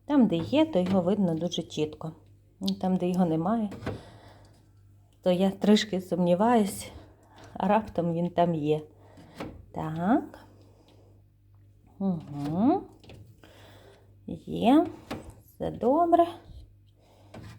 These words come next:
І тут є. А тут немає. Ну, покладемо окремо. Тут,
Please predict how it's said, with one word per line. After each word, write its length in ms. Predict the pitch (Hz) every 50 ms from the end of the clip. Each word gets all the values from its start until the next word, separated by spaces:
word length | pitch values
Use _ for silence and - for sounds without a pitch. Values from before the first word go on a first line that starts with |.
| - - - -
І 120 | 285 277
тут 500 | 269 - - - 190 196 202 208 196 196
є. 440 | 196 185 185 190 190 196 190 196 196 - - - - - _ _ _ - - - - - _ _ _ _ _ _ - - - - _ _ _ _ _ _ - - - - - _ _ _ _ _ _ _ - _ _ _ _ _ _ _ _ -
А 40 | 185 - _
тут 360 | - 254 269 285 285 294 - - - - - - - _ _ 202
немає. 840 | 196 190 196 190 170 165 160 160 160 160 160 160 160 170 180 170 170 - - - - - - -
Ну, 180 | 240 247 277 285
покладемо 680 | 285 285 - - - 170 160 - - - - - 160
окремо. 720 | 156 - - - - - 226 269 294 294 311 320 330 320 - - - - _ _ _ _ - - - _ _ _ _ _ _ _ _ _ _ _ _ _
Тут, 440 | - 175 190 240 330 - - -